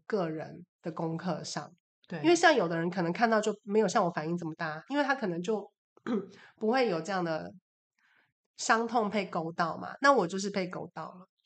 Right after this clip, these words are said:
Speaker 1: 对，所以我就要花很多的时间去疗愈自己，关于比如说女生的身体，哦，比如说我小时候真的被色-，色狼尾随回家，然后上了楼梯，然后吓得半死，赶快开门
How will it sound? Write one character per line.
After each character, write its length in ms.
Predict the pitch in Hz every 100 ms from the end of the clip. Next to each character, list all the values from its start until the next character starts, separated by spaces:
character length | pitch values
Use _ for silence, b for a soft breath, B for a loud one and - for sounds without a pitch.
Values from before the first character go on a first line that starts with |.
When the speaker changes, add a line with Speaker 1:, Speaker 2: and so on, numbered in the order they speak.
| b b _ -
Speaker 1:
对， 220 | 190 -
所 220 | 175 240
以 120 | 269
我 160 | 247 180
就 120 | 220
要 120 | 214
花 200 | 220 202
很 120 | 202 165
多 140 | 185
的 40 |
时 120 | 180 165
间 160 | 175
去 120 | 175 180
疗 220 | 156 156
愈 100 | 165
自 180 | - 160
己， 280 | - - - _ _ -
关 240 | 214 208
于 240 | 190 156 165 B B
比 80 | 185
如 60 | 175
说 300 | 190 196 196
女 200 | 185 165
生 240 | - 214
的 120 | 196
身 240 | 175 180 185
体， 260 | 170 160 - _ _ _
哦， 240 | - 190 185 _ _ _
比 80 | 185
如 40 |
说 100 | 226
我 140 | 226 185
小 200 | 180 156
时 120 | 202
候 200 | 196 196 _
真 140 | -
的 60 | 202
被 140 | 196
色-， 340 | 202 - 214 175 175
色 220 | 175 233
狼 280 | 185 151 160 - _
尾 180 | 185 165
随 240 | 165 160
回 240 | 175 185 165
家， 280 | 180 175 175
然 120 | 170
后 80 | 180
上 280 | 180 214 175
了 100 | 160
楼 240 | 156 151
梯， 320 | 160 190 175 175 B B
然 100 | -
后 60 | 185
吓 280 | 185 247 190
得 120 | 165
半 260 | 165 180 170
死， 160 | -
赶 120 | 156
快 100 | 156
开 180 | 190 175
门 240 | 180 147